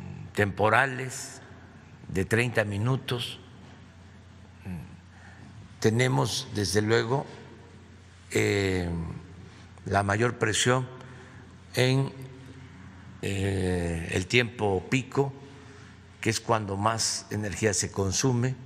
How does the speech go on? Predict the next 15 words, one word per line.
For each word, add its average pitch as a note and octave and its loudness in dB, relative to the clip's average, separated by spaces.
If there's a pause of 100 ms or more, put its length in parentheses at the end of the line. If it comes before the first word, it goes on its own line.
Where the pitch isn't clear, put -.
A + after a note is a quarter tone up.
(880)
de G#2 0
seis A#2+ 4
de A2 0
la F2+ -2
tarde A2 2 (1080)
a, G#2+ 2 (880)
eh, E2+ -4
diez G2+ 0 (680)
de E2+ -2
la F#2 0
noche. C3 2 (1120)
Ahí B2 6
es A#2+ 0
donde G#2+ 0
tenemos G2+ 0